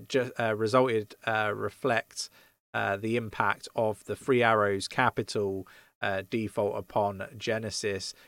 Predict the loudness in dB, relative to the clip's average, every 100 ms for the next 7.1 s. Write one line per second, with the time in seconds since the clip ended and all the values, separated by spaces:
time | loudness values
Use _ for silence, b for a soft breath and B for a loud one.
0 | _ 0 0 0 -2 -4 -4 -6 -6 -4
1 | 0 2 4 2 -2 b b _ -10 -8
2 | -12 -18 _ 2 4 2 -2 -6 -2 0
3 | 0 -2 -2 -2 0 -4 -4 -4 -6 -6
4 | -6 -6 -10 -12 -12 0 4 4 2 0
5 | 4 4 2 B B B _ 0 2 4
6 | 2 4 2 2 -6 0 2 2 2 0